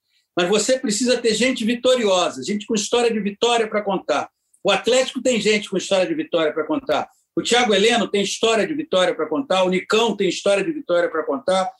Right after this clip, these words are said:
o Lúcio, que tá se aposentando agora, vai se retirar, mas acredito que fará parte ali da rotina do Atlético Paranaense em outro tipo de atividade, tem história de vitória pra contar. Você pega personagens com história de vitória pra contar,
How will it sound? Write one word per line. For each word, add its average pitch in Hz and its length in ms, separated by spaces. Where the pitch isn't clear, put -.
o 214 80
Lúcio, 240 400
que 190 120
tá 214 160
se 202 100
aposentando 202 880
agora, 180 320
vai 170 120
se 170 140
retirar, 190 560
mas 180 160
acredito 202 400
que - 100
fará 202 320
parte 208 520
ali 165 220
da 175 120
rotina 196 680
do 180 140
Atlético 185 500
Paranaense 175 560
em 196 60
outro 233 340
tipo 196 260
de 151 80
atividade, 170 540
tem 226 140
história 254 520
de 220 100
vitória 214 420
pra 214 140
contar. 202 360
Você 185 140
pega 240 320
personagens 233 720
com 226 100
história 208 320
de 180 80
vitória 180 300
pra 170 120
contar, 190 460